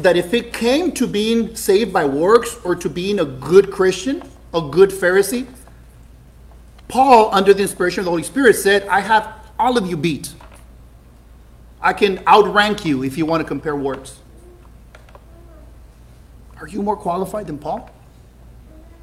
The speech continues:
What is your strategy for deliverance from your body of flesh, from your body of sin? Secondly,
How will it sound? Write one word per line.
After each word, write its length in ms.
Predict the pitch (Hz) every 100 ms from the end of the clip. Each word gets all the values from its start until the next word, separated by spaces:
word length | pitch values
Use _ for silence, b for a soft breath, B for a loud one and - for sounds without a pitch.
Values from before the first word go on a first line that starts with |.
| - - - - - - -
What 260 | - 165 208
is 120 | 220
your 80 | 214
strategy 560 | - 196 190 185 139 123
for 280 | - 156
deliverance 640 | 147 151 165 151 120 - - - - - - - -
from 240 | - 175
your 100 | 160
body 420 | 139 143 165 175
of 120 | 170 -
flesh, 580 | - 160 135 - - - - - - - -
from 200 | - 160
your 80 | 151
body 320 | 135 156 147
of 100 | 147
sin? 300 | - 135 127 - - - - - - - - - - - - - - - - - - - - - - - - - - - - - - - - - - - - - - - - - - - -
Secondly, 580 | - 220 220 156 123